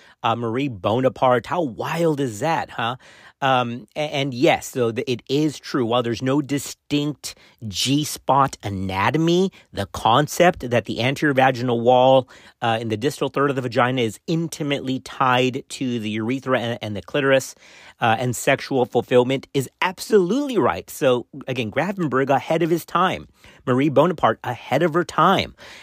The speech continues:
And, and we're learning a lot more. All, my purpose, again, in doing this is that we need to be able to tell our patients who come in with,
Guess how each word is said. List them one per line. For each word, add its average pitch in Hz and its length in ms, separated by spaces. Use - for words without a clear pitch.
And, 139 140
and 143 180
we're 143 80
learning 156 400
a 135 60
lot 123 360
more. 101 380
All, 131 200
my 127 140
purpose, 147 320
again, 143 160
in 120 120
doing 110 240
this 107 220
is 113 120
that 104 240
we 127 80
need 135 100
to 147 60
be 147 80
able 143 140
to - 120
tell 147 320
our 139 120
patients 131 480
who 110 140
come 127 240
in 120 160
with, 107 180